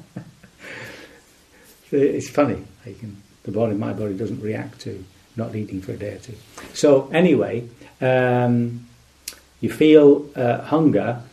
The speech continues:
So that's coming from the body, but then there's a habit which attaches itself to it, which is, of course, to go and forage for food.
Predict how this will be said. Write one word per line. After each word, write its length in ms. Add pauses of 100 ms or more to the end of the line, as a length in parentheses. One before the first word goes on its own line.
(140)
So 180
that's 240
coming 300
from 160
the 80
body, 500
but 220
then 240
there's 220
a 80
habit 600
which 180
attaches 520
itself 460
to 200
it, 160
which 200
is, 120
of 120
course, 360 (360)
to 100
go 120
and 80
forage 320
for 100
food. 440